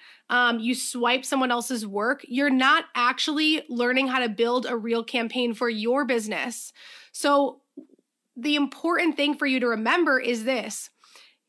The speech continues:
You cannot templatize your message. People wanna templatize their message all day. It will only get you so far. You need to learn how to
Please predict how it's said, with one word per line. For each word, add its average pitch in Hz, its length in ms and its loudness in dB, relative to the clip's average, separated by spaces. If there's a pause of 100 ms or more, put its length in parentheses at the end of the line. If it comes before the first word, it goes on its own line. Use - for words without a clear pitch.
(120)
You 285 180 4
cannot 330 460 2
templatize 269 880 0
your 226 140 0
message. 247 640 -2
People 330 340 2
wanna 302 220 4
templatize 277 580 0
their 262 100 2
message 240 340 0
all 233 140 2
day. 311 380 2 (560)
It 294 140 4
will 349 160 2
only 285 240 2
get 262 220 0
you 262 60 0
so 240 160 -2
far. 247 280 2
You 220 240 0
need 330 180 2
to 320 100 -2
learn 247 320 0
how 240 280 0
to 240 520 -4